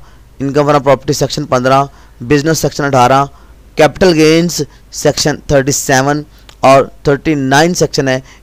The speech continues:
income from other sources का। उसके बाद पांच deductions हैं, उसके बाद tax, एक share firm एओपी है, और उसके बाद आठ point हैं आपके पास तकरीबन tax payable के। इसमें पहले gross tax है,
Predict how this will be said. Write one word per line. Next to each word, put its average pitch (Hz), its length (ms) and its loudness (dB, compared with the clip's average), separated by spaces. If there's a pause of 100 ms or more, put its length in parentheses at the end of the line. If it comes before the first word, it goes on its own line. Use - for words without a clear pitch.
(120)
income 139 280 0
from 135 180 2 (140)
other 123 340 -2
sources 104 360 -8
का। 110 120 -14 (260)
उसके 175 220 -4
बाद 226 140 4
पांच 190 520 4
deductions 196 600 0
हैं, 190 180 0 (420)
उसके 185 220 -2
बाद 202 240 4 (140)
tax, - 380 -2
एक 175 240 2
share 190 240 2
firm 180 260 2
एओपी 175 380 2
है, 170 180 4 (720)
और 165 140 4
उसके 170 240 -2
बाद 147 300 2 (360)
आठ 208 320 4
point 170 400 2
हैं 170 80 4
आपके 139 320 0
पास 135 340 -4
तकरीबन 135 440 -2 (720)
tax 202 260 0
payable 156 460 2
के। - 200 -10 (480)
इसमें 170 200 2
पहले 165 240 4
gross 147 320 4
tax 165 300 0
है, 147 100 4